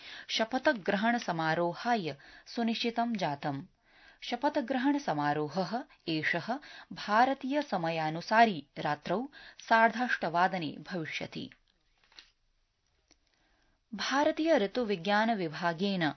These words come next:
आगामिषु पञ्चसु दिवसेषु पश्चिमीय विक्षोभ कारणेन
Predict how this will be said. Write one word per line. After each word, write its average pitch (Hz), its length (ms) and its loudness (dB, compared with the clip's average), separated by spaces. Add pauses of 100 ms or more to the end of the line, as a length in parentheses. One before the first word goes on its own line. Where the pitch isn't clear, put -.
आगामिषु 165 800 0 (360)
पञ्चसु 254 480 2
दिवसेषु 190 720 0 (500)
पश्चिमीय 240 460 2
विक्षोभ 214 500 -4
कारणेन 170 840 0